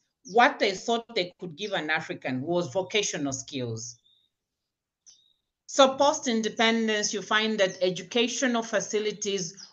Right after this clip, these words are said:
were underdeveloped. So there was need to up, um, provision, access, facilities,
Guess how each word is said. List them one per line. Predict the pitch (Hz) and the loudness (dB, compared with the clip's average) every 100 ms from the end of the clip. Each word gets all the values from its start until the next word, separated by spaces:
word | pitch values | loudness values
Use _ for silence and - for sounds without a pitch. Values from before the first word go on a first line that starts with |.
| - | -4
were | 170 180 175 - | 4 6 6 2
underdeveloped. | 180 170 160 147 127 151 120 117 - - - _ | -2 -2 -4 -6 -2 0 0 -6 -10 -12 -12 _
So | - 196 | -2 2
there | 185 | 2
was | 180 180 160 | 4 0 0
need | 175 226 233 - | 0 0 0 -4
to | 190 185 202 | -6 0 4
up, | 208 - - - _ _ _ _ - _ _ _ _ - | 4 2 -14 -20 _ _ _ _ -20 _ _ _ _ 0
um, | 175 165 156 156 147 - _ _ _ _ _ | 2 2 -2 -2 -4 -6 _ _ _ _ _
provision, | - 196 175 240 220 226 214 208 202 202 185 - _ _ _ _ _ - - | 2 2 4 2 4 6 6 6 2 -2 -10 -18 _ _ _ _ _ -20 6
access, | 196 202 - 202 190 185 180 180 - - _ - - _ | 6 6 -2 4 8 8 6 4 -6 -12 _ -20 -20 _
facilities, | - 196 196 214 202 190 190 190 190 185 175 170 - | -2 0 4 4 4 2 2 4 6 4 2 -6 -10